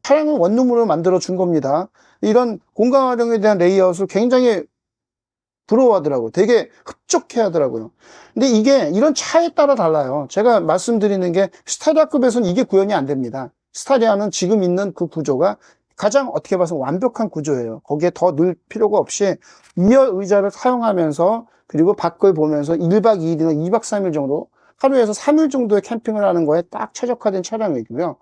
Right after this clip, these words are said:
이 정도 레이아웃을 갖추려고 그러면 그래도 스타리아나 르노마스터 정도는 있어야만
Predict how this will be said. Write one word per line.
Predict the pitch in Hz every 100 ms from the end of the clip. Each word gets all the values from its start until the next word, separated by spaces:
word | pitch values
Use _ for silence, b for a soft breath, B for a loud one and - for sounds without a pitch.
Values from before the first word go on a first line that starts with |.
| b b b -
이 |
정도 | 190 285 277
레이아웃을 | 214 190 214 202 185 185 190
갖추려고 | - - 190 185 147
그러면 | 135 160
그래도 | 170 135 135 180
스타리아나 | - - 220 196 147 160
르노마스터 | 139 190 220 214 - 190
정도는 | 165 151 160 151
있어야만 | 151 214 170 147 185